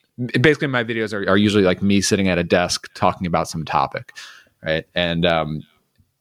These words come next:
and the way that I do them is I usually jot down some rough notes, like, a very rough outline, um, about what I wanna talk about. And then I get on the mic or,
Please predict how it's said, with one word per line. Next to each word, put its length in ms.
and 160
the 60
way 200
that 160
I 80
do 260
them 180
is 140
I 60
usually 800
jot 260
down 220
some 240
rough 300
notes, 320
like, 140
a 40
very 240
rough 300
outline, 560
um, 360
about 280
what 140
I 60
wanna 180
talk 260
about. 300
And 120
then 120
I 80
get 180
on 100
the 80
mic 400
or, 140